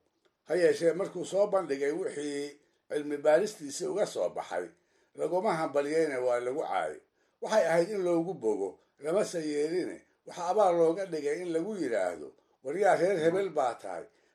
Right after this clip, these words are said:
reer hebelna garaad ma laha oo wax nooma sheegi karaane, darooriga nagala tag." Waxaa kaloo habboonayd in la haybiyo haddii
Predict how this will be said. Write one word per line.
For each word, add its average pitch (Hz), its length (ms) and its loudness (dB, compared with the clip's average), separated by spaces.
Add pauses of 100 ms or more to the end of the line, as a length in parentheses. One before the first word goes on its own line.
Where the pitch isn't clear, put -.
reer 175 200 0
hebelna 151 480 2
garaad 170 400 2
ma 175 140 2
laha 156 320 2
oo 95 260 0 (300)
wax 127 140 -8
nooma 175 300 2
sheegi 175 400 -2
karaane, 117 600 -2 (340)
darooriga 151 500 2
nagala 117 340 0
tag." - 180 -18 (480)
Waxaa 196 240 -2
kaloo 240 220 8
habboonayd 180 580 6
in 208 140 0
la 131 140 2
haybiyo 127 460 0
haddii 151 340 -4